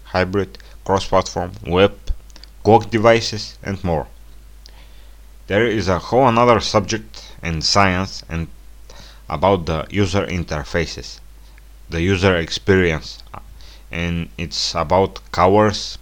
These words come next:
positions of the buttons on the screen. There are studies done what colors trigger more user clicks.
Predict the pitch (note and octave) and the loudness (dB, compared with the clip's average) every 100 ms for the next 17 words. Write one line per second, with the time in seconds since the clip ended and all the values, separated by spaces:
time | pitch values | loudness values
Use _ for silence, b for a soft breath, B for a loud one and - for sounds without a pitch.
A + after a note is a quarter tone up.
0 | - D2 E2 F2+ G2+ G2 - G2 F2 E2+ | -10 -6 -2 0 0 -4 -6 -6 -6 -4
1 | D#2 F#2 G2 F#2+ - - F2 E2 - - | -2 -2 -2 -6 -8 -8 -8 -8 -10 -4
2 | F#2+ F#2+ G2 b b b b b b b | -2 -2 -6 b b b b b b b
3 | b - D#2+ E2 G2+ G#2+ - G2 F#2+ - | b -14 -8 2 4 4 4 4 2 -4
4 | - - A#2+ A#2 A#2 A2+ - - - - | -10 -2 0 0 -2 -6 -10 -14 -18 -20
5 | - F#2 F#2+ G#2+ - - b b b b | -8 -4 -4 -4 -14 -20 b b b b
6 | - G2 G#2+ - F#2 G2+ A2 A2+ - - | -4 0 0 0 0 4 4 2 -2 -10
7 | - - - - G#2 A2 A2 A2 G#2 - | -14 -20 -18 -2 4 4 4 0 0 -6
8 | F2 F#2 G#2 G#2+ G#2 - - - - - | -2 4 4 4 0 -14 -20 -20 -18 -4
9 | G2 G2 F#2 - F#2 E2+ - - | -2 0 -2 -2 -6 -4 -6 -8